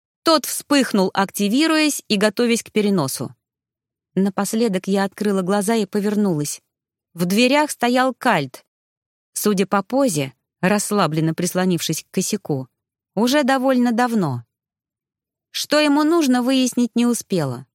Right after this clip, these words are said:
В следующее мгновение я оказалась в гостиной Арно, где сейчас тоже царила ночь. И все же лицо Кальда с сосредоточенным оценивающим выражением по-прежнему возникало перед мысленным взором.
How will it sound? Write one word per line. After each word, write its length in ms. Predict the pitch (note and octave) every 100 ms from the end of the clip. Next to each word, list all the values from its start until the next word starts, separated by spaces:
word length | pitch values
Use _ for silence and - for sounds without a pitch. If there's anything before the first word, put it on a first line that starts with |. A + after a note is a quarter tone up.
| _ _ _ _
В 60 | -
следующее 640 | G#3 A3 G#3 G#3+ - G#3+
мгновение 680 | G#3 G#3 G#3+ A3+ A3 G3+ F#3
я 220 | F#3 G#3
оказалась 460 | G#3 G#3+ G3+ F3+ E3+
в 80 | F3
гостиной 460 | F#3+ - F3+ E3+
Арно, 400 | E3 G3 B3 D4 - _
где 180 | F3+ G3+
сейчас 360 | A3 G#3 A3+ G#3+
тоже 260 | C4+ C4
царила 420 | B3 A3 G3+ G#3+ G#3
ночь. 320 | D#3+ C3+ - _ _ _ _ _ _ _ -
И 100 | G3+
все 260 | - A#3+
же 120 | A3 G#3
лицо 320 | G#3 - G#3
Кальда 420 | - A3 F#3+ E3
с 40 | -
сосредоточенным 1000 | F#3+ G3 G3+ G3+ A#3 G#3+ - F#3 F3 -
оценивающим 840 | G3 - G3+ F#3 F#3 F3+ - F3+
выражением 680 | F3+ G3 G3+ C4 A#3+ F#3+ E3+ - _ _ _
по-прежнему 720 | - D4 D4 A3 E3 E3 E3 E3+
возникало 640 | F3+ F3+ G3 B3 C#4 C4+
перед 260 | - G3+ F3
мысленным 520 | G3 G3 F#3+ G3 F#3+
взором. 480 | F3+ E3+ C3+ A#2